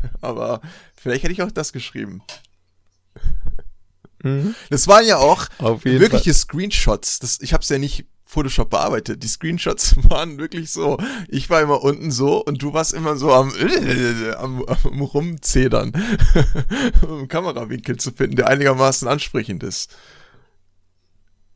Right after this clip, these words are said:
Speaker 2: Ja, ich finde, du, du stellst dich da einfach nur zu sehr an. Du solltest dankbar sein, dass du nur meinen Mund siehst.
Speaker 1: <laughs>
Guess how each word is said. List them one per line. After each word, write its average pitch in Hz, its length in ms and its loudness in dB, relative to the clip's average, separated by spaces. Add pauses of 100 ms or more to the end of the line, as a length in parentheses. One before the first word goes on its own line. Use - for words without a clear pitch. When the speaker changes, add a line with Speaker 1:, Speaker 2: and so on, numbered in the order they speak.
(520)
Speaker 2:
Ja, 110 400 -4
ich - 120 -8
finde, 123 440 -2
du, - 200 -12
du 123 300 -2
stellst - 340 -4
dich - 80 -18
da - 100 -6
einfach 101 220 -6
nur 113 180 -8
zu - 140 -8
sehr 98 200 -2
an. 104 200 -6
Du 127 100 -12
solltest 110 320 -4
dankbar 117 360 -2
sein, 107 180 -4
dass 101 120 -6
du - 100 -10
nur 107 120 -2
meinen 104 180 -4
Mund 104 240 -6
siehst. 98 440 -6
Speaker 1:
<laughs> - 60 -20